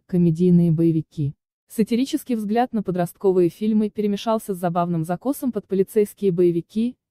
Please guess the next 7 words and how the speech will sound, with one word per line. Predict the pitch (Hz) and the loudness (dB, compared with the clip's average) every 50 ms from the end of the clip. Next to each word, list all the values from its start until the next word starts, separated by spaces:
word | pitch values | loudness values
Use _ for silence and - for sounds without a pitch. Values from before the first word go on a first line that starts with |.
| _ | _
это | - 269 - 311 | -6 -4 -4 -4
создало | 277 - 247 233 208 208 240 247 254 233 | -4 -2 -4 -2 0 0 0 0 0 -2
поистине | - 208 202 233 247 - - 247 240 240 233 | -2 0 0 0 -2 -4 -4 -2 -2 -2 -2
уникальную | - 202 202 196 - - 185 185 180 170 165 | 0 0 0 0 0 -2 -2 0 0 -2 -2
серию | 165 - - 233 262 277 277 254 233 | -4 -4 -4 -4 -2 0 0 -2 -2
комедийных | - - 190 180 175 165 180 170 160 160 - | -2 -2 0 0 0 0 0 0 0 -2 -4
фильмов. | - - 165 151 147 135 135 131 | -6 -6 -6 -4 -4 -4 -6 -8